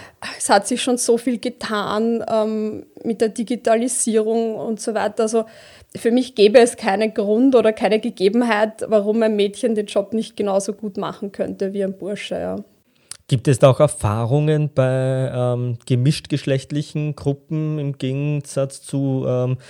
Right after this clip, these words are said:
Speaker 2: ich sag jetzt mal, gleichgeschlechtlichen Arbeitsgruppen? Also wenn da nur zwölf Burschen in einer Werkstatt stehen, ist das wahrscheinlich auch ein anderes, ähm, Klima, als wenn da fünf Mädels, fünf Burschen stehen, oder?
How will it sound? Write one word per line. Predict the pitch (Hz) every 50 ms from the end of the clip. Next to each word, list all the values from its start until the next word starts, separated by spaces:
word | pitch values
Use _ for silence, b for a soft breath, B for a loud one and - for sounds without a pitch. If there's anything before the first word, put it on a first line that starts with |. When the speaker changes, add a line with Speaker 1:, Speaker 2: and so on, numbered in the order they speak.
| B B B B B
Speaker 2:
ich | _ -
sag | - 135
jetzt | 127 131 -
mal, | 139 123
gleichgeschlechtlichen | - 131 123 123 - - 139 - 147 143 139 - - 143 143 143 - - 147 143 143 139
Arbeitsgruppen? | 139 131 127 131 143 143 - - - 143 143 139 _ 156 151
Also | 139 127 - - 127
wenn | 131 127
da | 127 127
nur | 127 131 139 156 156 151 _ _ _
zwölf | _ - - 143 135 139 139 -
Burschen | _ - 147 160 170 165 - - - 160 165 175 170 B B B B B B
in | 135 139
einer | 135 143 147 127
Werkstatt | 131 131 131 - - 151 139 -
stehen, | - - - _ - 139 131 131 143 151 156 147
ist | 143 131 - -
das | 120 117 135 - - b b b b b b b -
wahrscheinlich | 143 143 - - 147 135 147 147 - 165
auch | 151 139 -
ein | 156 143
anderes, | - 131 139 139 139 143 139 147 143 143 147 - - - - -
ähm, | 147 139 139 139 139 139 131
Klima, | - 143 139 151 185 208 190 160 127
als | 120 123 123 120 - -
wenn | - 131 127 123
da | 131 131 131 131 131 123
fünf | - - 151 151 151 - -
Mädels, | 131 131 135 139 151 151 143 139 - -
fünf | - 156 139 - -
Burschen | _ 175 180 165 - - 117
stehen, | 107 - _ 107 98 98
oder? | 101 110 175 185